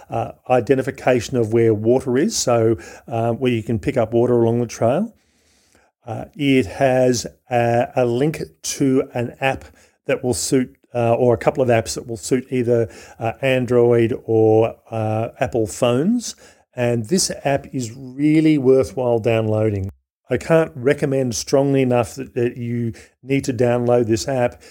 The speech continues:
uh, because there are a few hard, uh, decision points along the trail where you need to work out where you're going, and sometimes the signage isn't as clear as it could be, and I'll talk about signage in a moment,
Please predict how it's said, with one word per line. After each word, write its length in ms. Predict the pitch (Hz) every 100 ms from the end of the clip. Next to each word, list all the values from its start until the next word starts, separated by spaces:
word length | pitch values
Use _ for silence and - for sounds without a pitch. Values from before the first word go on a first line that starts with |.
| _ _ _
uh, 160 | 123 131
because 640 | - - 147 143 135 -
there 240 | 135 135 135
are 380 | 143 156 160 143
a 60 |
few 720 | - - 143 139 139 135 123 - - - - _ _ _ _ _
hard, 800 | - - 170 175 175 170 - - _ _ -
uh, 580 | 135 127 123 123 123 - 120
decision 520 | 113 - 175 160 147
points 380 | - 147 131 -
along 220 | 127 123
the 60 |
trail 440 | 120 - 135 139 127
where 120 | 127
you 140 | 123
need 220 | 120 139 135
to 80 |
work 280 | 120 127 123
out 140 | 123 120
where 140 | 127
you're 100 | 120
going, 500 | 110 139 151 123 127 - - _
and 140 | 127 117
sometimes 720 | - 139 117 135 127 123 107
the 80 | 110
signage 720 | - 123 127 123 117 110 -
isn't 220 | 131 117
as 160 | 113 104
clear 420 | - - 135 123
as 120 | 107
it 120 | 113
could 240 | - 214 170
be, 240 | 123 196 - _ _ _
and 100 | 113
I'll 60 |
talk 160 | - 143
about 180 | 117 110
signage 540 | - 123 113 110 98
in 60 | 110
a 40 |
moment, 460 | 110 120 117 107